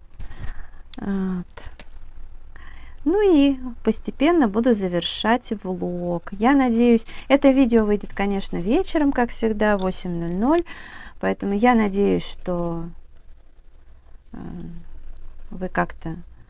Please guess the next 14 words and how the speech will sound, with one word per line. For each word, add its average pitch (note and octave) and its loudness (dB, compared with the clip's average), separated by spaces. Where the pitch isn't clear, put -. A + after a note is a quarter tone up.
ну, C4+ 0
максимально G3 2
приятно, F3 -2
как F3 -2
это F3+ -2
возможно G#3+ 2
для F#3+ 0
каждого F3+ -2
из E3+ -6
нас A3+ 0
и G3 -4
в F3+ -4
этой E3+ -6
ситуации, G#3 -2